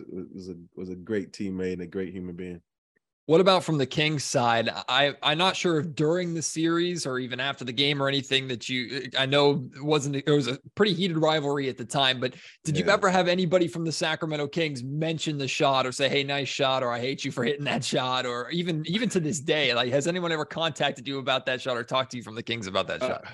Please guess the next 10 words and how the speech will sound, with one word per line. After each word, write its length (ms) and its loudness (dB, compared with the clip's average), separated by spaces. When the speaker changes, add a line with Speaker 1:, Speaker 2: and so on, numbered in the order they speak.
Speaker 1:
uh, 220 -2
Vlade 360 0
and 100 -2
Chris, 340 -2
<laughs> 280 -20
I 80 0
ran 320 4
into 220 -4
them, 460 0
um, 420 -4